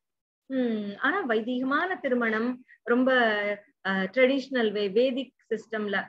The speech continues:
எப்படி இருந்தது அந்த காலத்துல அப்படின்னா, உம், அஹ், அந்த வை-, வைதீக திருமணங்கள் எப்படின்னா மங்கள வாத்தியங்கள் இருந்தது, அஹ், மலர் தூவினாங்க, ம-, மந்திரம் ஊதினார்கள்,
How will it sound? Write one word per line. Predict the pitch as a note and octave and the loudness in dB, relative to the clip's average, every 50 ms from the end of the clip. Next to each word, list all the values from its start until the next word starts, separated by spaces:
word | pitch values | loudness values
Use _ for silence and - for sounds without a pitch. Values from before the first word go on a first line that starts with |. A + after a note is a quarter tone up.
| - _ _ _ _ _ _ | -12 _ _ _ _ _ _
எப்படி | - G#3+ G#3 B3+ B3+ B3 | -2 -2 0 2 2 4
இருந்தது | A3+ G#3 G#3+ G#3+ G3+ G3 | 4 2 2 0 0 0
அந்த | F3+ F#3 G#3+ A3 A#3 | -2 -2 -2 -2 -2
காலத்துல | A#3+ A#3+ G#3+ G#3 G3 G3+ G3 | -2 -2 -2 -2 -2 -4 -2
அப்படின்னா, | G3 F#3 F3 - G3 G3 G#3 B3+ D#4 C#4+ A#3 A#3+ C4 - _ _ _ _ _ _ _ G#3 | -2 -2 -2 -4 -4 -4 -2 0 0 0 0 -2 -6 -10 _ _ _ _ _ _ _ -10
உம், | G#3 G3+ G3 F#3+ F3+ F3+ F#3 - _ _ _ _ _ _ _ _ _ _ _ _ _ _ _ _ _ _ _ _ | -10 -8 -8 -8 -10 -12 -14 -18 _ _ _ _ _ _ _ _ _ _ _ _ _ _ _ _ _ _ _ _
அஹ், | A3 G3+ G2+ G3 G3 F#3+ - - - - - - - - - _ _ _ _ _ _ | -8 -6 -6 -4 -6 -6 -8 -10 -10 -10 -10 -12 -18 -20 -20 _ _ _ _ _ _
அந்த | - G#3 G#3 G3 G#3 G#3+ | -6 -6 -4 -2 0 2
வை-, | A3 A3 G#3 | 2 2 2
வைதீக | G#3+ A3 A#3 A3 C#4 C#4+ E4 - | 2 2 2 2 0 -2 -4 -4
திருமணங்கள் | - B3+ B3 B3 B3 B3 A#3 A3+ G#3 G3 | -2 0 2 2 2 2 2 0 0 0
எப்படின்னா | F#3+ F#3+ F#3 F#3+ A#3 B3+ A#3 G#3+ C#4+ E4+ C#4+ | 0 0 -2 -2 -2 -2 -2 -2 -4 -4 -4
மங்கள | G#3 F#3+ G3 G#3+ A3+ B3+ B3+ A#3 | -4 -4 -4 -2 -2 0 0 0
வாத்தியங்கள் | G3 F#3 F#3+ F#3+ F3+ F#3 G3 F#3+ F#3+ F#3 F3+ E3+ D#3+ | 0 0 0 -2 -2 -2 -4 -4 -4 -4 -6 -6 -8
இருந்தது, | E3 E3 - E3 D#3+ - G3+ D#4 - _ _ _ _ _ _ _ _ _ _ - | -10 -12 -16 -18 -16 -14 -14 -16 -16 _ _ _ _ _ _ _ _ _ _ -6
அஹ், | E3+ F3+ F3+ F3 F3 F3+ F3 F3+ E3+ - | -6 -4 -4 -4 -4 -4 -4 -4 -6 -10
மலர் | - G3 G3+ G#3 G#3+ A#3 C4 C#4+ C#4+ C4 - | -6 -2 0 2 4 4 2 2 0 -2 -4
தூவினாங்க, | B3+ A#3 G#3+ G3 G3 F#3+ F#3 F3+ F3 F3+ F#3 A3 C4+ - C4 - _ _ _ - | -4 -4 -2 -2 -2 -2 -2 -4 -4 -4 -4 -6 -6 -6 -10 -20 _ _ _ -8
ம-, | F#3 F#3+ G#3+ - - | -6 -4 -4 -4 -4
மந்திரம் | G3 F#3+ G3 G#3+ A#3 A#3+ D4+ E4 F4 E4+ D#4+ C4+ A3+ | -4 -2 -2 -2 -2 0 0 0 0 2 0 0 -2
ஊதினார்கள், | G#3 G#3 G3 F#3 F3+ F#3 F#3 G3 A#3 C#4+ C4+ | -2 -2 -4 -4 -6 -4 -4 -4 -6 -6 -8